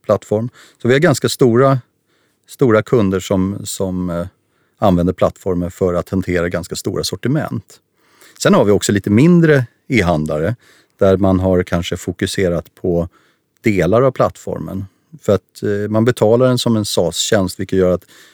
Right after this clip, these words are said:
små kunder betalar ganska lite för den och stora kunder betalar lite mera för den. Så att vi har en skalbar prissättningsmodell för plattformen. Sen är det så att, eh,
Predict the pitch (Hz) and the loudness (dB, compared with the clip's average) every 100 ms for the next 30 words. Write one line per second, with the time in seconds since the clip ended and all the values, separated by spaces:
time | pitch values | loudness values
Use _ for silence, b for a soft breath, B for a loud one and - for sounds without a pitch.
0 | b - - 123 135 147 107 98 92 95 | b -12 0 2 4 2 4 4 2 0
1 | 90 87 92 85 90 95 85 - - 90 | 0 0 -2 -4 -4 -4 -4 -6 -2 0
2 | 85 82 85 - 98 92 - 98 85 85 | 0 0 -4 -2 0 0 -2 -4 -4 -8
3 | - 80 82 87 107 151 135 110 - - | -6 -6 -6 -8 -2 0 -2 -4 -8 -6
4 | 95 b b b b 104 - - 101 101 | -12 b b b b -2 -2 -2 2 4
5 | 101 - 113 90 90 113 104 92 - _ | 2 2 2 4 4 4 4 2 -2 _
6 | _ - 98 - 92 - - 123 135 123 | _ -4 -4 -2 -6 -6 -10 -10 -10 -12
7 | 123 - - 117 104 110 _ B B B | -14 -14 -14 -14 -14 -14 _ B B B
8 | B B B _ _ _ _ - - 131 | B B B _ _ _ _ -14 -2 2
9 | 143 113 - 101 92 - 104 | 4 4 4 4 2 2 2